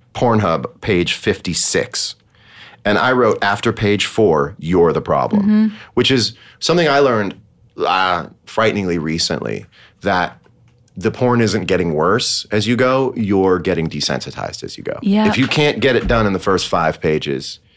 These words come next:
Speaker 1: you are just a picky Ricky.
Speaker 2: Yeah,
Speaker 1: I
Speaker 2: I
Speaker 1: made
Speaker 2: mean,
Speaker 1: that up right now.
Speaker 2: yeah, no, you,
Speaker 1: Um,
Speaker 2: you're on page
Speaker 1: and
Speaker 2: twelve, like, what
Speaker 1: that's
Speaker 2: the
Speaker 1: actually
Speaker 2: fuck?
Speaker 1: the part that makes your sex life difficult, not porn. Porn itself is fine. It's the constant renegotiation of what will be the fodder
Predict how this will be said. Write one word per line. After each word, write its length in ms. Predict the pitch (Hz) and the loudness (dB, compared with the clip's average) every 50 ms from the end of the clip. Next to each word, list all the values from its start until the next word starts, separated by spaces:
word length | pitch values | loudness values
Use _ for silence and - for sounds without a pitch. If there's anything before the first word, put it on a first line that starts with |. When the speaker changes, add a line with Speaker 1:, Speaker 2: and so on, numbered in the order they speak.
| _ _ _ - - - _ - | _ _ _ -20 -20 -20 _ -4
Speaker 1:
you 240 | 95 98 95 92 90 | -2 0 2 4 4
are 180 | 85 82 85 | 4 4 2
just 360 | 82 - 87 82 - - - - | 0 -2 -4 -6 -6 -8 -8 -6
a 100 | - 80 78 | -4 -4 -4
picky 320 | - - 78 - 78 73 | -2 -4 -4 -4 -4 -4
Ricky. 420 | 64 65 - - - - - - - _ - - - - - | -4 -4 -6 -6 -8 -12 -12 -14 -18 _ -18 -18 -16 -4 -2
Speaker 2:
Yeah, 300 | 214 262 311 233 143 135 | 0 2 2 2 2 2
Speaker 1:
I 20 | |
Speaker 2:
I 40 | - | 2
Speaker 1:
made 60 | 123 127 | 2 4
Speaker 2:
mean, 80 | 127 113 | 4 2
Speaker 1:
that 140 | 110 95 90 | 2 2 0
up 160 | 82 82 - | -2 -2 -2
right 160 | 73 67 57 | -4 -4 -4
now. 180 | 50 64 57 - | -6 -8 -8 -2
Speaker 2:
yeah, 400 | - 202 220 240 247 220 190 185 185 196 | 0 2 2 2 2 0 0 -2 -2 0
no, 80 | 214 | 0
you, 60 | 247 | 2
Speaker 1:
Um, 320 | 202 - 175 82 85 82 - | 2 2 2 0 0 -2 -2
Speaker 2:
you're 160 | - 202 190 | -2 0 0
on 100 | 170 214 | 2 2
page 240 | 208 247 254 247 233 | 2 2 0 2 2
Speaker 1:
and 120 | 123 123 120 | 2 2 2
Speaker 2:
twelve, 180 | 240 240 202 - | 2 2 0 0
like, 180 | - - - | -4 -6 -4
what 100 | - - | -2 0
Speaker 1:
that's 200 | 127 131 139 139 | 0 0 0 0
Speaker 2:
the 60 | - | 0
Speaker 1:
actually 220 | 120 110 113 110 98 | 0 0 0 0 0
Speaker 2:
fuck? 80 | 92 | -2
Speaker 1:
the 40 | - | -2
part 160 | 90 85 76 - | -2 -2 -2 -2
that 100 | - 76 | -2 -2
makes 220 | 82 71 - - - | -2 -4 -4 -6 -8
your 60 | 73 | -6
sex 280 | - - 62 - - | -4 -6 -6 -4 -6
life 100 | 67 67 | -8 -6
difficult, 320 | 65 73 71 - - - - | -6 -8 -8 -6 -6 -6 -4
not 220 | 90 - - - | -2 -4 -4 -4
porn. 360 | - - 82 64 - - - - - _ _ _ _ _ _ _ _ _ | -6 -6 -4 -4 -6 -8 -10 -14 -20 _ _ _ _ _ _ _ _ _
Porn 260 | - - 135 135 139 | -4 0 2 2 2
itself 300 | 127 110 - 120 104 95 | 2 0 0 -2 -2 -2
is 120 | - 80 - | -2 -6 -6
fine. 460 | - - 65 50 50 50 - - - - _ - - - _ _ - | -4 -4 -4 -4 -6 -8 -10 -12 -16 -20 _ -20 -20 -20 _ _ -2
It's 220 | 101 101 - - | -2 -2 -2 -2
the 100 | - 110 | -2 -2
constant 420 | 110 - 113 104 95 - - - - | -2 0 0 0 0 0 -2 -4 -2
renegotiation 840 | 92 95 90 87 76 82 80 - - 87 90 76 71 - - - | -2 -2 -2 0 0 0 0 0 -2 -2 -2 -4 -4 -6 -8 -8
of 160 | - - - | -10 -10 -4
what 220 | 71 71 69 - - | -4 -4 -4 -2 -4
will 100 | 82 78 | -8 -6
be 360 | 65 80 76 69 65 - - - _ _ _ _ _ _ _ _ _ | -6 -6 -6 -6 -8 -10 -14 -20 _ _ _ _ _ _ _ _ _
the 60 | - - | -14 -8
fodder 480 | - - 71 58 50 - - - - | -4 -4 -2 -2 -2 -4 -8 -10 -12